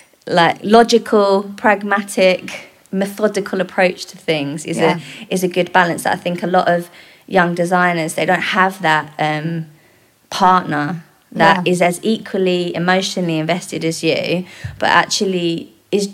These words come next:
Speaker 1: not looking at it, um, with the emo-, with the emotion of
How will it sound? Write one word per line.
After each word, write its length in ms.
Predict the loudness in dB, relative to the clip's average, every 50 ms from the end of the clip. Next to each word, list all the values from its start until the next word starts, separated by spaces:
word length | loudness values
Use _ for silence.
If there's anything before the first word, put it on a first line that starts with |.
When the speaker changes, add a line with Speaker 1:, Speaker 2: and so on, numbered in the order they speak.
| -6 -2
Speaker 1:
not 260 | -2 0 0 -2 -4
looking 420 | -2 -2 -2 -2 -2 -6 -4 -2
at 160 | -2 -4 -2
it, 280 | -2 -2 -2 -2 -4 -6 -12 _ -4
um, 480 | -2 -2 0 0 -2 -2 -2 -4 -6 -6 -10 -18 -20 _ _ -20 -20 _ _ _ _ _ _ _ _ _ _ _ _ _ _ _ _ _ -2
with 260 | 0 0 0 0 0
the 120 | 0 0
emo-, 380 | 2 2 2 2 2 2 0 0
with 200 | 2 0 0 0
the 80 | 0
emotion 800 | 0 0 0 0 0 0 -2 -4 -4 -4 -4 -2 -4 -4 -6 -10 -14 _ _ _ -2 -2
of 400 | -2 -2 -2 -6 -16 -20 -20